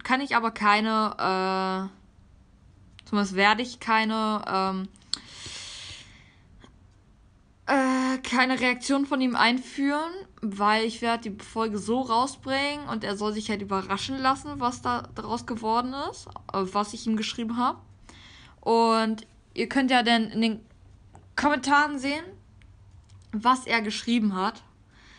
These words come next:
Also, ja, ich hoffe mal, ihr hört die Folge und schreibt mir in die Kommentare, äh, was für eine Meinung er dazu hat. Ja, okay.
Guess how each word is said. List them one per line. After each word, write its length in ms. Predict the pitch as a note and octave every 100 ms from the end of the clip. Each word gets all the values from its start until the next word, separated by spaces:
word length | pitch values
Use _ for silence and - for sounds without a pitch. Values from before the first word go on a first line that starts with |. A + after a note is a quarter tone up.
| - - -
Also, 640 | G3+ G3+ G3 G3+ G3 G3 -
ja, 240 | G#3 - - _ -
ich 160 | G#3
hoffe 200 | A3 A3+
mal, 280 | B3 A#3+ B3+
ihr 100 | A3
hört 200 | A3+ A3+
die 60 | A#3
Folge 440 | - A#3 A#3+ C4+ D#4+ F4+ - -
und 200 | - A3
schreibt 240 | - A#3 A#3
mir 80 |
in 40 | A3+
die 80 | G#3+
Kommentare, 760 | A#3 G#3+ A3 A3 A#3+ B3+ C#4 - _ _ - - - - - - - -
äh, 80 | -
was 1120 | G#3 G#3 G#3 G#3 G3+ G3+ G3+ - - G#3+ G#3 -
für 100 | G#3+
eine 220 | G3+ -
Meinung 420 | G3+ G#3 G#3+ G#3
er 100 | G3+
dazu 440 | G3+ A3+ - G#3+ G#3+ A3+
hat. 300 | A#3+ - - _ _ _ - - - - - _
Ja, 260 | G#3 G#3 - - -
okay. 360 | - G#3+ F#3+ -